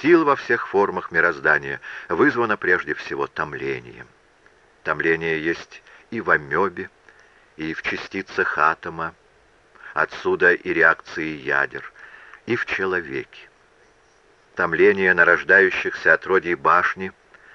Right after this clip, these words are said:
от невоплощенности их в формах, от высокомерия их претензий и скудости их традиций и мифов, от того, что нет у них собственной чаши Грааля,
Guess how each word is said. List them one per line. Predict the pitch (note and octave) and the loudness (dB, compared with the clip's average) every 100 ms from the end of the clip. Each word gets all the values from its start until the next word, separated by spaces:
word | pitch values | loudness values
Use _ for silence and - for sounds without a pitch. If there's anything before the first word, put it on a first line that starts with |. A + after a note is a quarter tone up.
| - - | -20 -12
от | - D#2 E2+ | -6 -4 0
невоплощенности | E2 - F2 - - G2+ E2+ E2+ - D#2+ | 0 2 0 0 2 2 2 -6 -8 -8
их | D#2 - | -6 -8
в | - | -8
формах, | - E2+ E2+ F2 - - - - - | 0 2 2 -4 -14 -16 -20 -20 -6
от | D#2+ D#2 | -4 -2
высокомерия | D#2+ - - E2 F2 F2+ E2+ E2+ | -6 -2 4 4 4 2 2 2
их | F2+ E2+ | -2 -6
претензий | - E2+ - D#2+ F2 E2+ F2+ - - - - - | -2 -4 0 0 0 -2 -14 -16 -20 -20 -20 -12
и | F2 | -10
скудости | - - G#2 F2+ - - | -8 -4 0 0 -2 -2
их | F2+ - | -4 -2
традиций | F2 E2+ D2 E2 - - D2+ | 4 4 2 -6 -8 -10 -8
и | D2 | -8
мифов, | C#2+ E2 - E2+ - - _ _ - _ | -10 -12 -12 -12 -14 -20 _ _ -20 _
от | - D#2 - | -8 -8 -4
того, | F2 E2 | 0 2
что | E2+ - F2 | 0 2 0
нет | D#2+ F#2+ G2 | 2 2 0
у | E2+ | -2
них | E2 F2+ - - - - - | -6 -6 -8 -10 -20 -18 -8
собственной | - F#2 - - F2 E2+ | 0 0 0 -4 -2 -2
чаши | D#2+ F2 E2 - D#2 | -2 2 2 0 -4
Грааля, | D2 C#2 C#2 E2 E2 | -2 2 2 0 -4